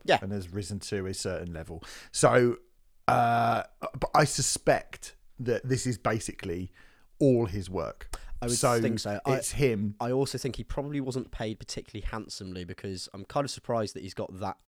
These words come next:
Speaker 1: you know, that esteemed a C V, 'cause I think a lot of this sounds quite cheap.
Speaker 2: It does,
Speaker 1: Yeah.
Speaker 2: yeah. I was gonna say, I think this is, sounds like the sort of thing that someone like him would knock up in
Speaker 1: He'd
Speaker 2: a
Speaker 1: do it in an
Speaker 2: couple of days.
Speaker 1: afternoon, I reckon.
Speaker 2: Yeah,
Speaker 1: Yeah.
Speaker 2: like, here are the vocals.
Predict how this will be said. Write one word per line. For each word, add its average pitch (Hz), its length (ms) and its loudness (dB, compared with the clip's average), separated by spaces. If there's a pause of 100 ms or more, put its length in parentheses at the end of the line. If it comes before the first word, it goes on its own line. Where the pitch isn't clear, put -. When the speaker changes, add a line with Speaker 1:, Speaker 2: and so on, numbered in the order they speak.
(320)
Speaker 1:
you 101 100 -10
know, 90 100 -12
that 92 180 -4
esteemed 95 340 -8
a - 20 -10
C 92 240 -8
V, 92 240 -6
'cause 90 160 -12
I 85 40 -10
think 143 160 -8
a 135 60 0
lot 135 140 2
of 117 120 2
this 127 140 0
sounds 123 220 -2
quite 117 240 -2
cheap. 104 320 -6 (1800)
Speaker 2:
It 131 240 -2
does, 90 420 2
Speaker 1:
Yeah. 85 80 -10
Speaker 2:
yeah. 85 240 2
I 120 140 0
was 131 120 4
gonna 139 160 2
say, 113 380 2 (400)
I 139 180 6
think 127 340 0
this 139 200 -2
is, 143 160 0
sounds 160 280 6
like 143 100 4
the 120 80 -10
sort 135 200 4
of - 80 -4
thing 107 220 2
that 101 140 -2
someone 127 340 2
like 104 200 -4
him 98 380 -2 (300)
would 95 180 -4
knock 120 340 2
up - 280 0 (100)
in 98 320 -6
Speaker 1:
He'd 98 140 0
Speaker 2:
a - 40 4
Speaker 1:
do - 80 -2
it 92 80 -2
in - 60 12
an - 60 12
Speaker 2:
couple 90 180 0
of 82 100 -6
days. 90 100 0 (100)
Speaker 1:
afternoon, 85 280 -6
I 85 120 -12
reckon. 80 360 -14 (180)
Speaker 2:
Yeah, 107 320 2
Speaker 1:
Yeah. 87 100 -14
Speaker 2:
like, 110 160 0
here 180 260 6
are 180 60 8
the 165 80 6
vocals. 135 920 6